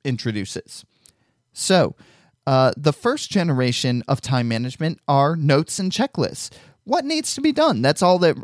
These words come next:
it really covers. I need to get these things done on this list. Now, the second generation is,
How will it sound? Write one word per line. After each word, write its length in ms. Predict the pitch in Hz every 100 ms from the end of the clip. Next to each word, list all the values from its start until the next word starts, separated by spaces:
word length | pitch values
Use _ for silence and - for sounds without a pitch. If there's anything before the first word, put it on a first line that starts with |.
| -
it 120 | 160
really 240 | 170 156
covers. 580 | 151 - - - - - - - _
I 160 | 170 214
need 240 | 190 180
to 80 | 180
get 220 | 143 135
these 540 | 113 107 123 127 131 - -
things 320 | 135 131 139
done 320 | 117 110 107 -
on 240 | 117 113
this 240 | 120 123 196
list. 480 | 196 - - - - _ _ _ _ _ _ _ -
Now, 160 | 160
the 140 | 156 165
second 420 | - 294 330 175
generation 840 | - 131 123 117 113 110 131 156 -
is, 480 | 156 156 165 165